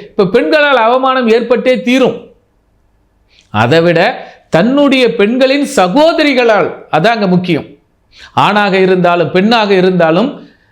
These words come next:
மாமன், மைத்துனன், இளைய சகோதர, சகோதரிகள். இப்போ என்-, என்னுடைய க-, அஹ், மனைவி இருக்காள்னு வச்சுங்களேன். என்னுடைய மனைவியினுடைய சகோதரியிடம் நான் பக்குவமாக நடந்து கொள்ள வேண்டும். மாமா தானே, அப்படி தாராளமா ஒரு ஐயாயிரம், பத்தாயிரம் எடுத்து கொடுத்தா திருப்பி வராது.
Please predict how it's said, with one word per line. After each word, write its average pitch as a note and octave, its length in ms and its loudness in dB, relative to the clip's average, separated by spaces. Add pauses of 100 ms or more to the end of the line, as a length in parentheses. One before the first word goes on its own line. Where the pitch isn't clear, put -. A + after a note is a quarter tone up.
(140)
மாமன், E3+ 500 0
மைத்துனன், F#3 440 0
இளைய G#3 400 2
சகோதர, A3+ 600 0
சகோதரிகள். E3 880 0
இப்போ A3 280 0
என்-, G#3 160 -6
என்னுடைய G#3 360 0
க-, F#3 300 -2 (180)
அஹ், F#3 560 -2
மனைவி G#3 280 0
இருக்காள்னு G3 300 0
வச்சுங்களேன். E3+ 400 -2 (320)
என்னுடைய G3+ 400 2
மனைவியினுடைய G3+ 800 0
சகோதரியிடம் G3 840 0 (120)
நான் C#3 460 -4 (160)
பக்குவமாக F3 1000 0
நடந்து D3 300 -2
கொள்ள C#3+ 200 0
வேண்டும். A#2+ 360 -2 (140)
மாமா G3 300 0
தானே, F#3+ 340 0
அப்படி F3+ 480 -2
தாராளமா F3+ 440 0
ஒரு F#3 140 2
ஐயாயிரம், F3 340 0
பத்தாயிரம் F3 400 0
எடுத்து E3 260 0
கொடுத்தா F#3 60 0
திருப்பி E3+ 240 0
வராது. B2+ 380 0